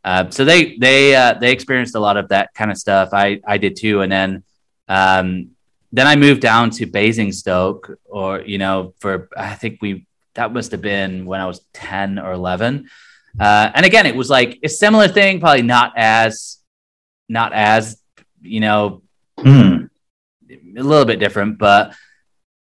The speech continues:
Speaker 1: you know, I think moving, moving around a lot at a young age was challenging 'cause you gotta make a new set of friends. And then three years later, that's when I moved to the U S. Um,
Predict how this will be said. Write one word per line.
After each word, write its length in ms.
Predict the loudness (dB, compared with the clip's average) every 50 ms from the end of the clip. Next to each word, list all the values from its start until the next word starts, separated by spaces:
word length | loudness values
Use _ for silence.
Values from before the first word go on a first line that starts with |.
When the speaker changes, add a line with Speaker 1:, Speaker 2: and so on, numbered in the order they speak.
| _ _ _ _ _
Speaker 1:
you 80 | -2 0
know, 80 | 0
I 40 | 0
think 220 | 2 0 -2 0 0
moving, 960 | 0 2 2 2 2 0 0 2 2 2 2 2 0 -2 -2 -6 -8 -10 _ -6
moving 360 | -6 -4 -2 -2 -2 -2 -2
around 440 | -4 -2 -2 0 0 0 0 0 0
a 60 | -2
lot 320 | 0 0 0 0 -2 -4
at 100 | -6 -8
a 60 | -8
young 280 | -6 -6 -6 -6 -6 -4
age 640 | -4 -4 -4 -4 -4 -4 -4 -6 -8 -12 -20 -20 _ _ _
was 140 | -12 -12 -8
challenging 460 | -4 -2 0 0 0 0 -2 -4 -6
'cause 120 | -8 -8 -8
you 60 | -8
gotta 180 | -6 -6 -6
make 320 | -6 -8 -10 -10 -12 -14 -20
a 40 | -18
new 260 | -14 -12 -10 -10 -10
set 180 | -10 -12 -12
of 100 | -12 -4
friends. 560 | 0 0 2 2 2 2 2 0 0 -4 -8 _ _ _ _ _ _ _
And 100 | -6 -2
then 120 | -2 -2 -2
three 260 | -2 -2 0 2 4
years 300 | 4 4 4 2 0 0
later, 540 | 0 0 0 0 0 -2 -2 -4 -4 -8 _ _ _
that's 260 | -2 -2 -2 -2 -2
when 100 | -4 -2
I 100 | -2 -2
moved 300 | -4 -4 -6 -6 -8 -10
to 60 | -12
the 100 | -12 -10 -8 -6 -6 -4
U 120 | -2 0
S. 460 | 0 0 0 -2 -4 -6 -10 -14 -14 -16 _ _ _ _ _ _ _ _ _ _ -4
Um, 600 | 0 0 2 2 2 0 -2 -4 -8 -10 -12